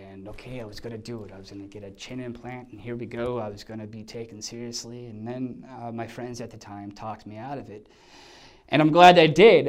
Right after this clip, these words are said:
and it was something I really, at that time, uh, found out who I was without the chin, without anything, and I really came into my own and felt like, "Okay, I, I know who I am."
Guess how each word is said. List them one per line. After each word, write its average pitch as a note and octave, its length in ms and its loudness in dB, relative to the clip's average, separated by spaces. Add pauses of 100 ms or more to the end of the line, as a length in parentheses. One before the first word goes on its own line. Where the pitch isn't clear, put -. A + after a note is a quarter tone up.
and D#3 100 2
it D3 40 4
was D3 180 2
something E3+ 600 0 (180)
I D3 120 0
really, D3 460 0 (640)
at C3 140 -6
that C#3 200 0
time, B2+ 640 -10
uh, - 360 -18 (380)
found C3+ 340 -6
out B2 160 -4
who B2+ 220 -6
I A#2+ 200 -4
was A2 600 -14
without A2+ 400 -12 (300)
the A2 80 -16
chin, G#2 380 -16
without A2 440 -12
anything, G#2 460 -18
and G#2 100 -20
I G#2 200 -16
really C#3+ 720 -8
came A#2 320 -12
into A2+ 220 -12
my A2 180 -10
own G#2+ 180 -12
and G#2+ 100 -16
felt G#2+ 340 -12
like, G2+ 320 -16
"Okay, G2+ 480 -18
I, G#2 80 -18
I G2+ 40 -18
know A2 220 -12
who G#2 160 -14
I G2+ 140 -14
am." A#2 340 -12